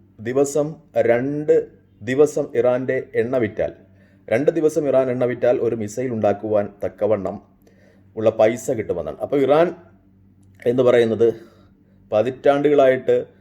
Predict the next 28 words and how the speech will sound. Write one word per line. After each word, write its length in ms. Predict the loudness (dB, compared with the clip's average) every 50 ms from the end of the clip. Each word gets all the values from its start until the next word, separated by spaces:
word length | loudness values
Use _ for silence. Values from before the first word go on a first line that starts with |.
| _ _ _ _ _ _ _ -6 -2
ആ, 300 | 0 2 2 2 0 -2 -6 _ _ _ _ _ _ _ _ _ _ -16 -16 -16 -16 -18 -20 -14 -8 -6
ഉപരോധത്തിൽ 520 | -2 0 2 4 4 4 4 0 -4 -4 0
കഴിയുന്നെങ്കിലും 520 | 0 0 0 0 -2 -4 -4 -4 -4 -4 -2
അവരുടെ 280 | 0 0 2 2 0 0 0
എണ്ണ 340 | -2 -2 -2 -2 0 0 0
സമ്പത്ത് 640 | 0 0 -2 0 0 -2 0 0 0 0 0 0 -4 -8 -18 _ _ _ _ _ -4 -2
അത് 160 | 0 2 2
വളരെ 420 | 2 4 4 2 2 4 4 4
അധികമാണ്. 360 | 4 2 0 -2 -4 -4 -4
നമുക്കറിയാം, 560 | -6 -6 -4 -2 0 0 2 2 2 0 0 -6 -16 _ _ _ _ _ _ _ -4 -2
ലോക 240 | 0 0 2 0 0
സമ്പത്തിന്റെ 480 | 0 0 2 0 0 0 0 -2 -2
മുപ്പത് 400 | -2 -4 -4 -4 -2 -2 0 0
ശതമാനത്തോളം 800 | -2 -2 -2 -2 0 0 -2 -2 -2 -2 -2 0 0 0 -2 -2 -4
മിഡിൽ 260 | -4 -2 -2 -4 -4
ഈസ്റ്റിലാണ് 460 | -6 -8 -6 -2 -2 -2 -2 -2 -4
കേന്ദ്രീകരിച്ചിരിക്കുന്നത്. 720 | -4 -4 -4 -4 -4 -6 -6 -8 -8 -12 -12 -10 -6 -4 -2
കാരണം 240 | -2 -2 -4 -6 -6 -2
എണ്ണ 420 | -2 -2 -2 -2 -2 -2 -4 -4 -6 -10 _ _ _ _ _
കൊടുത്ത് 320 | -8 -8 -6 -4 -2 0 2
അവരെ 280 | 4 4 4 2 0
ദൈവം 300 | -4 -4 -4 -2 0 0
അനുഗ്രഹിച്ചിട്ടുണ്ട്. 540 | 0 0 0 -2 -2 -2 -4 -6 -6 -4 -2
അപ്പോൾ 160 | 0 0 0
ആ 40 | 0
മുപ്പത് 340 | 0 -2 -2 -2 -2 -2 -2
ശതമാനത്തോളം, 760 | -2 -4 -4 -2 -2 -2 -2 -4 -4 -2 -2 -2 -2 -4 -8 -20 _ _ _ _ _ _ _ _ _ _ _ _ _ _ _ _ _ _ _ _ _ _ _ _ _ -2 0
ഏഹ്, 460 | 2 4 4 4 4 2 2 0